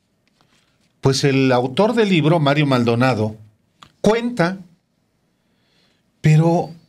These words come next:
ni siquiera en esta parte hace alusión a los millones de dólares que, según denunció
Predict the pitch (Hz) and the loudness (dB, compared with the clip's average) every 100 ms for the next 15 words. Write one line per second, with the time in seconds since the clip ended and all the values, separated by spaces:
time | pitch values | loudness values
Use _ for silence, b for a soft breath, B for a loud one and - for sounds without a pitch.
0 | _ _ _ _ _ _ 143 165 - 180 | _ _ _ _ _ _ 0 2 0 -4
1 | - 247 269 262 262 - - - _ - | -2 0 2 0 -2 -10 -16 -16 _ 0
2 | 156 202 240 - 220 180 180 185 190 180 | 2 2 0 -2 -4 -2 -2 -2 -2 -2
3 | 185 b b b b b 156 190 208 185 | -2 b b b b b -4 -2 0 0
4 | 131 - 160 165 196 - - _ _ _ | 0 0 0 0 -2 -8 -16 _ _ _
5 | _ _ _ _ _ 131 143 147 131 135 | _ _ _ _ _ -4 -2 -2 -2 -4
6 | 123 156 196 208 180 139 120 156 143 117 | 0 0 0 -2 -2 -2 0 0 0 -2
7 | 123 131 - - _ _ _ _ - 165 | -4 -4 -6 -14 _ _ _ _ -2 -2
8 | 214 214 156 147 180 185 160 139 - 156 | -2 -4 -4 -2 0 2 2 0 0 0
9 | 151 156 | 0 -2